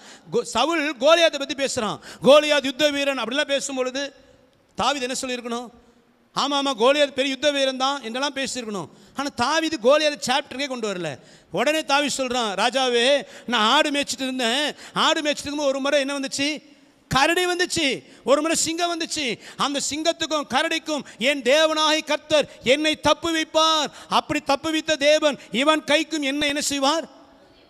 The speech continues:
ரெண்டு வித்தியாசம் புரியுதுங்களா? சவுல் எதை பத்தி பேசினா? பிரச்சனையை பத்தி பேசுறான். தாவீது பிரச்சனையை மாற்றுகிறவரை பற்றி பேசினான். அல்லேலூயா. விசுவாசம் உள்ளவன் பிரச்சனையை பத்தி பேச மாட்டான்.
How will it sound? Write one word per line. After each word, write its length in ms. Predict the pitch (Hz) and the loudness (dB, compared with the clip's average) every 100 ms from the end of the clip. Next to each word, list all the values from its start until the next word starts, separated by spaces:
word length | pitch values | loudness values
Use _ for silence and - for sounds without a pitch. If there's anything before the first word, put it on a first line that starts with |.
| _ _ _ _ _ | _ _ _ _ _
ரெண்டு 180 | 196 254 | -4 -4
வித்தியாசம் 400 | 220 285 269 262 | -2 0 0 -2
புரியுதுங்களா? 540 | 233 220 202 190 220 165 - - _ _ _ | -4 -4 -2 -2 -2 -6 -14 -20 _ _ _
சவுல் 340 | - - 247 311 | -8 0 2 2
எதை 180 | 262 294 | 2 2
பத்தி 180 | 285 | 0
பேசினா? 560 | 277 262 - 254 269 254 - - _ _ _ _ _ _ | -4 -4 -4 -4 -4 -6 -16 -20 _ _ _ _ _ _
பிரச்சனையை 500 | - 277 - 330 339 | 0 0 2 0 0
பத்தி 200 | 330 330 | 0 -2
பேசுறான். 580 | 320 311 - 254 202 139 - - - | 0 0 0 -2 -2 -6 -14 -20 -12
தாவீது 880 | - 247 311 311 294 254 220 - - | -2 2 2 0 -2 0 0 -4 -8
பிரச்சனையை 540 | 226 277 - 311 302 285 226 | -2 -2 -2 -4 -2 -2 0
மாற்றுகிறவரை 640 | 277 - 311 285 285 269 | 0 -2 -4 -2 0 -2
பற்றி 280 | 269 - 254 | -4 -6 -6
பேசினான். 560 | 220 202 190 165 139 139 | -6 -6 -6 -6 -6 -6
அல்லேலூயா. 640 | 180 220 226 240 233 202 - _ _ _ _ | -4 -2 0 0 0 -2 -10 _ _ _ _
விசுவாசம் 640 | 202 262 320 349 349 - 311 | -2 0 2 4 2 0 -2
உள்ளவன் 560 | 302 294 262 285 311 | 0 2 0 -4 -8
பிரச்சனையை 400 | 294 277 330 349 | -6 -4 0 0
பத்தி 180 | 339 330 330 | 0 0 0
பேச 180 | 294 | -2
மாட்டான். 400 | 294 277 226 165 | -4 -4 -4 -6